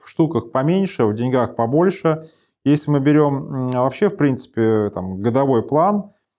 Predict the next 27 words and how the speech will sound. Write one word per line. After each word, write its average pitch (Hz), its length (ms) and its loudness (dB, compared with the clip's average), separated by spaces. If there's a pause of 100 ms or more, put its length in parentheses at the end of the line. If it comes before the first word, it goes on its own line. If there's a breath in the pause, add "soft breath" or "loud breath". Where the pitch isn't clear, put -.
(180)
м, 131 280 -4
то 123 140 0
в 120 60 -6
сентябре, 143 460 0
естественно, 123 420 -2
когда 117 220 0
выходит 120 380 -2
новая 131 220 0
модель, 170 560 0 (340)
э, 107 40 -4
в 107 240 0
начале 127 300 0
октября 123 300 0
она 113 100 0
попадает 120 420 0
в 120 40 -2
Россию, 175 720 0 (320 loud breath)
и 151 60 0
где-то 147 200 2
три 143 180 0
месяца 165 460 2
идет 143 220 2
очень 120 280 -2
большой 120 420 0
рост, 120 420 0
э, 107 340 0
спроса. 165 800 -2